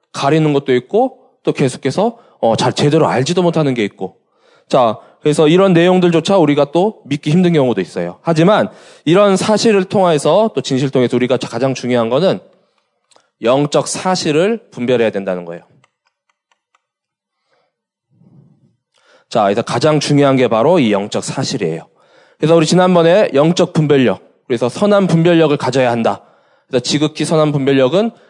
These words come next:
그리스도 예수 안에 있을 때 분별된다라고 했죠. 자, 가장 중요한 이 영적 사실은 뭐냐? 바로 복음이 없기 때문이에요. 복음이 없이 또 복음을 핍박하고 또 복음을 계속해서 막는 곳은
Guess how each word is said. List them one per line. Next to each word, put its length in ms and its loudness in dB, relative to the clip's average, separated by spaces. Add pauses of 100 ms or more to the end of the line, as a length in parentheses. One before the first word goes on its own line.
(160)
그리스도 520 -2
예수 380 0
안에 180 2
있을 220 -4
때 260 -8 (100)
분별된다라고 800 0
했죠. 340 -2 (360)
자, 340 0
가장 280 2
중요한 340 2
이 80 4
영적 260 2
사실은 300 0
뭐냐? 440 0 (180)
바로 400 0 (320)
복음이 420 2
없기 200 0
때문이에요. 600 0 (920)
복음이 360 4
없이 500 0 (100)
또 160 0
복음을 400 2
핍박하고 800 0 (200)
또 320 0 (260)
복음을 360 0
계속해서 400 -2
막는 360 -2
곳은 340 0